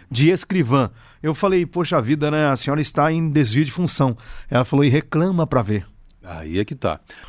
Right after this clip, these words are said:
Speaker 1: Ô Edson, responda essa pergunta aqui.
Speaker 2: Vamos lá. Qual
Speaker 1: Bom
Speaker 2: pergunta?
Speaker 1: dia, é o Araújo do Santa Rita. Então as passagens ficarão mais baratas agora sem cobrador?
Speaker 2: Não,
Speaker 1: <laughs> Isso
Speaker 2: não
Speaker 1: que é
Speaker 2: vão
Speaker 1: o
Speaker 2: ficar
Speaker 1: pior,
Speaker 2: não,
Speaker 1: né?
Speaker 2: mais barato. A, a, a licitação teve um preço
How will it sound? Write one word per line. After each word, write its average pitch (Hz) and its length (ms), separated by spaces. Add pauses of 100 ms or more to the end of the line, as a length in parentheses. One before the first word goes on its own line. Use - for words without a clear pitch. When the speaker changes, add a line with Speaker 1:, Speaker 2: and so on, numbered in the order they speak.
(120)
Speaker 1:
Ô 226 120
Edson, 160 320
responda 180 480
essa 160 180
pergunta 120 480
aqui. 113 80
Speaker 2:
Vamos 151 160
lá. 92 160 (220)
Qual 214 120
Speaker 1:
Bom 233 60
Speaker 2:
pergunta? 135 180
Speaker 1:
dia, 107 260
é 175 100
o 208 100
Araújo 170 560
do 120 100
Santa 147 300
Rita. 117 380 (380)
Então 196 400
as 226 120
passagens 170 720
ficarão 175 380
mais 180 240
baratas 160 480
agora 151 340
sem 185 220
cobrador? 139 540 (460)
Speaker 2:
Não, 113 440 (100)
Speaker 1:
<laughs> - 100
Isso 180 200
Speaker 2:
não 131 160
Speaker 1:
que 90 60
é - 20
Speaker 2:
vão 95 80
Speaker 1:
o - 40
Speaker 2:
ficar 196 180
Speaker 1:
pior, 113 180
Speaker 2:
não, 110 140
Speaker 1:
né? 147 60
Speaker 2:
mais 98 160
barato. 92 360 (280)
A, 104 100
a, 104 1120
a 87 40
licitação 107 640
teve 180 300
um 156 100
preço 160 600